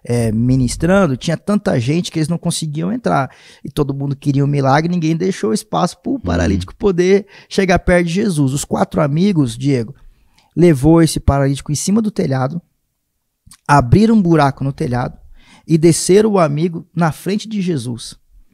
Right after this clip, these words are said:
Speaker 1: E falaram, "Não, você vai hoje encontrar com Jesus." E, e naquele dia Jesus fez um milagre. Aquele paralítico sai carregando a maca dele, andando. E aí eu, aí eu faço uma reflexão: que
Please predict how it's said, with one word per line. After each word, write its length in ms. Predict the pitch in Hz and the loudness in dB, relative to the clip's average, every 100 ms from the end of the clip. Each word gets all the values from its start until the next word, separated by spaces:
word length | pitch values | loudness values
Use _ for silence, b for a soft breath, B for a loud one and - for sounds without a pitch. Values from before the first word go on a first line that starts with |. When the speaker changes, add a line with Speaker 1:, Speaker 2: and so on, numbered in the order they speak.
| - - - - _ _ | -20 -20 -20 -20 _ _
Speaker 1:
E 40 | - | -8
falaram, 200 | 123 123 | -6 -4
"Não, 180 | 131 101 | -4 -8
você 240 | - 117 | -10 -10
vai 260 | 107 113 165 | -6 -2 0
hoje 320 | 120 131 165 | 0 0 0
encontrar 460 | 240 254 233 131 | -2 -4 -2 -4
com 160 | - 220 | -4 -6
Jesus." 560 | 175 240 135 143 196 160 | -4 -4 -2 -2 -2 -4
E, 420 | 190 233 233 220 - | -6 -6 -8 -8 -4
e 160 | 165 | 0
naquele 380 | 180 170 190 185 | 0 2 2 2
dia 200 | 139 175 | 4 4
Jesus 240 | 180 180 | 6 2
fez 240 | - 170 165 | -2 -2 0
um 40 | |
milagre. 460 | 180 147 143 160 156 b b b b b | 0 0 -2 -2 -6 b b b b b
Aquele 440 | 143 - 151 156 | -6 0 0 0
paralítico 560 | 151 139 139 131 139 - | -2 0 0 0 -4 -6
sai 240 | - 139 | -2 -2
carregando 680 | 135 131 139 123 131 135 143 | 0 -2 -2 0 0 -2 -4
a 120 | 131 131 | -2 0
maca 420 | 127 131 - 123 | 2 0 0 -2
dele, 320 | 120 131 135 | 0 0 2
andando. 480 | 143 117 117 123 139 b b b b b - | 0 0 -2 -4 -8 b b b b b 0
E 280 | 135 139 139 | 4 6 6
aí 320 | 135 139 147 | 6 6 6
eu, 300 | 151 156 - _ - | 4 2 -4 _ -4
aí 140 | 131 | 0
eu 80 | 135 | 0
faço 340 | - 135 - | 0 0 0
uma 60 | 135 | -2
reflexão: 580 | 139 139 139 - 131 - b b b b _ | -2 -4 -6 -4 -6 -6 b b b b _
que 500 | - 139 143 135 123 | 0 2 4 2 -2